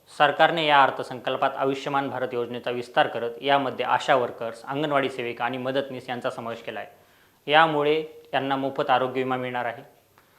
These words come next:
त्यासोबतच महिलांना गर्भाशयात होणाऱ्या कर्करोगाला आळा घालण्यासाठी केंद्र सरकारद्वारे नऊ ते चौदा वर्ष वयोगटातील मुलींना लसीकरणास प्रोत्साहन देण्यात येणार आहे. त्यासोबतच नवीन वैद्यकीय महाविद्यालयांची संख्या वाढवण्यात येणार आहे.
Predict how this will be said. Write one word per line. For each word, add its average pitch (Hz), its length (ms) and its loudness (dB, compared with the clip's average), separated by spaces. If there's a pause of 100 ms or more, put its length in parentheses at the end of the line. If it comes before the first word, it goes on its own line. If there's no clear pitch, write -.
(240)
त्यासोबतच 147 600 4
महिलांना 135 380 0
गर्भाशयात 135 580 0
होणाऱ्या 127 260 -2
कर्करोगाला 127 600 0
आळा 135 240 4
घालण्यासाठी 120 580 -6 (580)
केंद्र 156 260 0
सरकारद्वारे 120 580 -2
नऊ 139 340 -4
ते 147 80 0
चौदा 139 300 0
वर्ष 131 260 -2
वयोगटातील 123 580 -2
मुलींना 123 440 -8 (500)
लसीकरणास 131 540 -4
प्रोत्साहन 127 400 -6
देण्यात 117 200 -10
येणार 110 200 -10
आहे. - 100 -20 (380)
त्यासोबतच 139 600 0
नवीन 135 240 -4
वैद्यकीय 131 400 -4
महाविद्यालयांची 127 600 -4
संख्या 127 300 -6
वाढवण्यात 123 320 -2
येणार 120 220 -8
आहे. 113 100 -10